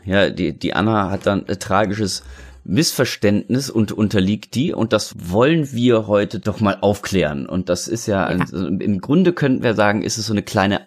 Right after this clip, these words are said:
Speaker 1: Annexveranstaltung zu unserem letzten Podcast, wo wir doch irgendwie
Speaker 2: Ja.
Speaker 1: über den Auskunftsanspruch et cetera geredet haben. Und jetzt wollen wir uns doch mal genauer mit dem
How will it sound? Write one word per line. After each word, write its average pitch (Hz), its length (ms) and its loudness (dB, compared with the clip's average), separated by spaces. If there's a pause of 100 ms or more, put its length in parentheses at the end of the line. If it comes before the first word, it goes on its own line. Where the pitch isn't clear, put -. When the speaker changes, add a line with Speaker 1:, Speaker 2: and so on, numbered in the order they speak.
Speaker 1:
Annexveranstaltung 104 1700 -2
zu - 180 -12
unserem 82 320 -4
letzten 92 420 -4
Podcast, - 680 -4
wo 85 140 -2
wir 82 80 -6
doch 78 260 -8
irgendwie 78 240 -4
Speaker 2:
Ja. 175 240 2
Speaker 1:
über 90 300 2
den 82 240 -2
Auskunftsanspruch 120 1120 -2
et 78 180 -4
cetera 104 340 -2
geredet 98 480 -2
haben. 90 260 0
Und 87 280 -2
jetzt - 520 -4
wollen 139 360 2
wir 143 120 0
uns 127 300 -4
doch - 260 0
mal 113 240 -2
genauer 113 920 0
mit 95 320 -4 (320)
dem 101 500 2